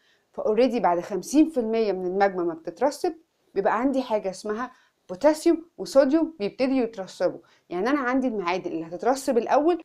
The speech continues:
تبقى فقيره في الصوديوم والبوتاسيوم. الناحيه التانيه بقى عندي التمبريتشر، عندي ترتيب المعادن ده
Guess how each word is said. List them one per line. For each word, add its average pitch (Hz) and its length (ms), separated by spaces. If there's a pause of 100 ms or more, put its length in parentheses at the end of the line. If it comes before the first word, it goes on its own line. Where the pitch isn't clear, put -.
تبقى 175 180
فقيره 226 320
في 208 80
الصوديوم 269 520 (120)
والبوتاسيوم. 196 640
الناحيه 320 380
التانيه 339 340
بقى 330 200
عندي 302 220
التمبريتشر، 208 640 (360)
عندي 285 260
ترتيب 269 380
المعادن 262 540
ده 302 180